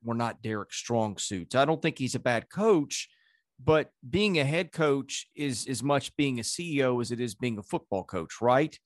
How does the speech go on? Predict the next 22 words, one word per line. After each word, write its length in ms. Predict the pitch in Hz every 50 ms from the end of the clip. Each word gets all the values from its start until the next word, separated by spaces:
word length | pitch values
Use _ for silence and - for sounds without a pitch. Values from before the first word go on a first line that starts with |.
| _ _ _ _ _ _ _ -
And 280 | 151 160 160 156 151 -
I 100 | 147 156
think 320 | - - 214 220 202 - 127
Derek 320 | 135 156 170 170 - -
is 120 | 135 117
a 60 | 123 -
football 400 | - 196 - _ - 151 139 -
coach, 580 | - 139 131 127 123 123 - - - - - _ _ _ _ _ _ _ _ _ _ _ _ _ - 131
uh, 240 | 127 123 123 123 107 120 - -
who's 240 | 151 143 143 127 123
not 180 | 160 151 147
a 40 | 135
C 360 | - - - 151 131 117 117
E 60 | 113 107
O, 200 | 95 82 78 -
if 100 | 110 -
that 200 | 123 120 - 113
makes 280 | 117 107 - - -
sense. 300 | - 107 85 76 - -
In 100 | 127 135
other 120 | 139 147 143
words, 460 | 135 135 131 127 104 - - -